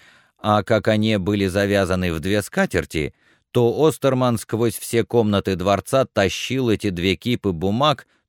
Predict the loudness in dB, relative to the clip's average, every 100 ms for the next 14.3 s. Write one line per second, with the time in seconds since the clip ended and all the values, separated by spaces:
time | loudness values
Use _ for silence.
0 | 0 0 0 0 -2 0 0 0 -4 -4
1 | 0 0 0 -2 -2 -2 -2 0 2 4
2 | 2 2 0 0 0 2 0 0 2 2
3 | 0 -2 -2 -2 -2 0 2 0 0 -2
4 | -2 _ -4 -2 0 2 2 2 0 0
5 | 0 0 0 0 0 0 -2 -4 -8 -8
6 | -10 -14 -18 _ _ _ _ -20 -20 _
7 | 0 0 0 -2 0 0 -2 0 0 2
8 | 2 2 2 2 0 0 0 0 -2 -2
9 | -2 -4 -4 -2 0 0 0 0 0 0
10 | -2 -6 -4 -4 -2 0 0 -2 -2 0
11 | 2 2 0 -2 _ _ -6 0 0 0
12 | -2 -4 -4 -2 2 2 2 0 0 0
13 | -2 -2 2 2 2 -6 -4 -2 0 -2
14 | -4 -8 -10